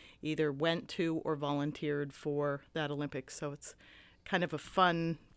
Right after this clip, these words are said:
part of life, but I went to college in Utah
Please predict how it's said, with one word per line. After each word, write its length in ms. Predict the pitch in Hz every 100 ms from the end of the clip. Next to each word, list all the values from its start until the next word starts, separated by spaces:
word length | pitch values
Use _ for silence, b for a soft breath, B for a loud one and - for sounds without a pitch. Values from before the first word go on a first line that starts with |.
| _
part 300 | - 233 220
of 120 | 185
life, 340 | 165 151 147 -
but 300 | 147 196 -
I 320 | - 151 151 147
went 260 | - 170 165
to 60 |
college 580 | - 202 190 196 185 - b b b -
in 140 | 185
Utah 500 | 180 175 190 175 170